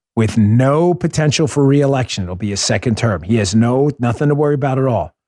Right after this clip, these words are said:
And can clean house and bring the government back to an America, not Trump first, America first agenda. And that freaks them out because the left doesn't want America first. They want America last. And they've used the government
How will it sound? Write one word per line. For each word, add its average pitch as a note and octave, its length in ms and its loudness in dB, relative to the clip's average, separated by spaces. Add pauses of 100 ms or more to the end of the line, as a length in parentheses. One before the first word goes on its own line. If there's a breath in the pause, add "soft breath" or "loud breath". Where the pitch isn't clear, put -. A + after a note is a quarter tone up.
(1300)
And A2+ 220 -2
can G#2+ 180 -6
clean D#3 460 0
house C3 420 0
and A2 220 -6
bring C#3 240 2
the B2+ 80 0
government B2+ 560 0
back G#2 300 -2
to B2+ 180 -2
an B2 140 -2
America, B2+ 960 0 (380)
not A2+ 220 -6
Trump F#3+ 420 0
first, G2+ 500 -4 (120)
America C#3 600 2
first A#2+ 380 -4
agenda. A#2 420 0
And A2+ 140 -2
that C#3 140 0
freaks - 340 -2
them C3+ 160 2
out C3+ 240 -2 (400)
because - 220 -2
the C#3 80 0
left D3 220 -2
doesn't C3 280 0
want A#2 220 2
America G#2+ 440 0
first. F#2 360 -4
They C#3 80 0
want B2 200 0
America B2 400 2
last. A2 540 -2
And A#2 120 -2
they've A2+ 140 2
used C3 360 0
the C#3+ 40 -2
government A2+ 520 -2